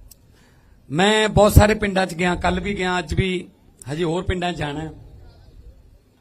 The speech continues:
ਮੈਂ ਇਕੱਲੇ-ਇਕੱਲੇ ਪਿੰਡ ਦਾ ਹਿਸਾਬ ਲੈ ਰਿਹਾ ਕਿ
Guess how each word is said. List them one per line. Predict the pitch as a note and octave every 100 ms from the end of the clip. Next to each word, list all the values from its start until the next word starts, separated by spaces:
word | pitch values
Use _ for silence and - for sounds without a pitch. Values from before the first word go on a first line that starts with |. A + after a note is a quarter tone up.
| _ C3+
ਮੈਂ | E3+ G3+
ਇਕੱਲੇ-ਇਕੱਲੇ | G3+ G3+ A3 G#3+ G#3 G#3
ਪਿੰਡ | G3+ F#3+
ਦਾ | F#3 F#3+ F#3 F#3 - _ _ _ _ _ _ _ _ _ _ _ _ _ _ _
ਹਿਸਾਬ | - F#3+ E3
ਲੈ | F3 F3+
ਰਿਹਾ | F#3 F3 F#3+ F#3+
ਕਿ | F#3 F#3+ F#3+ F3+